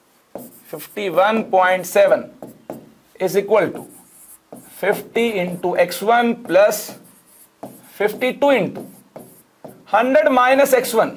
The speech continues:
divided by hundred, Cross multiply करते हैं और अंजाम तक पहुंचते हैं। हमें एक्स वन को calculate करना है। देखिए हंड्रेड से multiply करने के बाद ये क्या होगा,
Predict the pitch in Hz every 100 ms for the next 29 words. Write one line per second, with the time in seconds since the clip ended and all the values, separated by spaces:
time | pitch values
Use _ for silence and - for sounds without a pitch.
0 | - - _ _ 139 156 196 220 247 269
1 | 247 247 214 127 - _ _ - - -
2 | _ - - - _ - - 196 190 143
3 | - - _ _ _ - 220 269 262 262
4 | 262 247 247 254 - 247 233 - - -
5 | _ - - - _ - - 147 - 175
6 | 175 220 277 294 277 220 226 - 247 233
7 | - - - _ _ _ 147 165 - 185
8 | - 254 302 302 269 277 240 240 247 254
9 | 240 240 240 170 - _ _ - 160 165
10 | 220 254 - - - 180 254 277 285 247
11 | 247 233 214 208 202 185 180 190 190 190
12 | 160 147 170